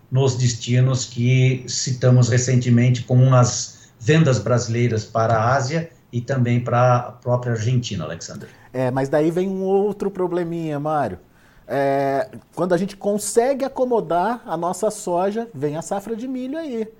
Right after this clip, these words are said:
Speaker 2: E tá prometendo ser uma grande safra. E daí, o que que, o que que vai ser feito, hein? Onde a gente vai colocar tudo isso? Ou, enfim, como é que vai ser essa disputa entre milho e soja?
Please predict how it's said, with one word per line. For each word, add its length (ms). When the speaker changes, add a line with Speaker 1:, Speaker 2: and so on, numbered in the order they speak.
Speaker 2:
E 100
tá 380
prometendo 680
ser 160
uma 160
grande 280
safra. 500
E 60
daí, 440
o 140
que 240
que, 300
o 40
que 160
que 100
vai 140
ser 160
feito, 480
hein? 140
Onde 340
a 40
gente 200
vai 100
colocar 380
tudo 240
isso? 400
Ou, 280
enfim, 280
como 180
é 40
que 60
vai 100
ser 100
essa 160
disputa 420
entre 200
milho 180
e 40
soja? 500